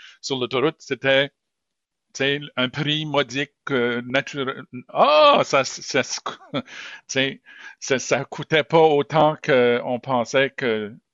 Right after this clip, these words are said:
ou qu'on leur présentait dans, lors du voyage. Mais c'est ce genre de truc-là où ce qu'on s'éloigne de la, de les, des pistes prescrites,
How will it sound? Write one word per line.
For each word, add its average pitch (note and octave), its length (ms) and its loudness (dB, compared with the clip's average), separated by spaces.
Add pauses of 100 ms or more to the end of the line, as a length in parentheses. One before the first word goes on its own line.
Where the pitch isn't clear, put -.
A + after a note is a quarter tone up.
(200)
ou C3 100 -8
qu'on C#3+ 200 0
leur C3+ 300 4
présentait B2 720 -4 (160)
dans, B2 280 -4
lors A2+ 240 -2
du G#2+ 100 -20
voyage. F#2+ 400 -8 (400)
Mais B2+ 240 0 (260)
c'est D3+ 220 -2
ce D#3 200 0
genre F3+ 300 4
de F3 120 2
truc-là D#3 480 -2
où D3+ 100 -4
ce - 100 -12
qu'on A#2+ 260 -4
s'éloigne D3+ 1120 -2
de D3 80 2
la, A#2 520 4 (540)
de A#2 160 -2
les, A#2+ 320 0
des A#2+ 200 -6
pistes C#3 680 0
prescrites, - 880 -4